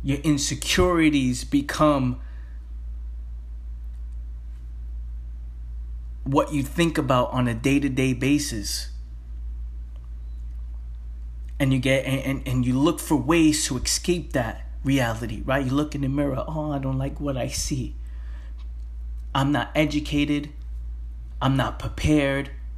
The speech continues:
I'm not good enough." So then you continue to look to hear feel-good inspiration and people lying to you on a day-to-day basis. "You can, you can,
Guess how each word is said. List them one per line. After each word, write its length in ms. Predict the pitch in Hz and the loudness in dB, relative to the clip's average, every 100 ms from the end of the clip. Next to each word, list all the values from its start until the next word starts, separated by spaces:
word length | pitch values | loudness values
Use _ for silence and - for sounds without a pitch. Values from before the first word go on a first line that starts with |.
| - - - - - | -8 -8 -8 -4 2
I'm 140 | 135 | 2
not 300 | 139 - - | 2 -2 2
good 160 | 156 151 | 4 4
enough." 580 | 123 113 - - - - - - - - - - - - - - - - - - - - - - - - - - - - - - - | 2 0 -4 -8 -8 -8 -8 -8 -10 -10 -10 -10 -10 -8 -8 -8 -8 -8 -10 -10 -8 -8 -8 -8 -8 -8 -10 -10 -8 -8 -8 -8 -4
So 120 | 143 | 0
then 180 | 139 135 | 2 2
you 60 | |
continue 460 | 127 127 139 151 147 | 0 0 2 4 4
to 140 | 147 | 2
look 560 | 131 139 156 120 - - - - - - - - - | 2 4 4 2 -4 -4 -4 -4 -8 -6 -8 -8 -6
to 100 | 123 | -2
hear 240 | 131 143 | 2 2
feel-good 880 | 127 - - 160 143 135 147 139 131 - - - - - 170 | 2 -4 2 6 6 4 2 2 -2 -6 -8 -8 -8 -4 2
inspiration 1000 | 147 - - 127 147 160 - 127 110 117 - - - - - - - | 4 2 0 2 4 4 2 -4 -4 -6 -8 -10 -8 -8 -8 -8 -6
and 100 | - | -4
people 300 | - 143 123 | -2 0 2
lying 340 | 131 135 131 123 | 4 4 4 0
to 120 | 117 | -2
you 100 | 117 | -4
on 120 | 107 | -4
a 40 | 107 | -4
day-to-day 440 | 117 120 120 120 | -2 0 0 -2
basis. 680 | 120 117 110 104 - - - - | 0 -2 -2 -6 -8 -8 -6 -4
"You 120 | 175 | -4
can, 420 | - 175 175 156 | -2 -2 0 -2
you 80 | 170 | -4
can, 520 | - - 170 160 156 | -6 -6 -2 -2 -2